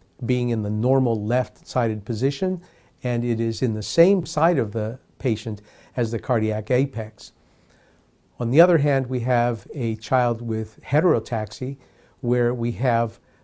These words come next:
the stomach on the normal left side, but the cardiac apex on the right side. So this is highly associated with complex congenital heart disease.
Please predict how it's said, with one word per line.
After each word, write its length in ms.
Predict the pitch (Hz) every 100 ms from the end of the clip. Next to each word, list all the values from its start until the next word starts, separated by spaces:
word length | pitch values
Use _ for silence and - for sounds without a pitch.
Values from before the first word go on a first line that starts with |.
| -
the 80 | 110
stomach 500 | - 139 147 151 -
on 300 | 151 123 117
the 80 | 113
normal 440 | 120 156 143 117
left 240 | 135 165
side, 440 | - 127 110 110 - _ _ -
but 180 | 120
the 80 | 117
cardiac 600 | - 147 127 120 113 -
apex 600 | 123 123 113 104 - - - _ _ -
on 440 | 127 120 113 117 -
the 140 | 117
right 280 | 110 104 -
side. 280 | - 101 - _
So 260 | - - 113
this 440 | 107 151 165 - - _ _ -
is 320 | 123 117 117
highly 460 | - 160 160 143 120
associated 840 | - 120 107 117 107 107 107 131
with 540 | 139 110 104 101 101 _ _ _ -
complex 520 | 135 120 117 107 -
congenital 600 | - 107 104 101 101 101
heart 220 | 127 117
disease. 540 | - 98 95 98 -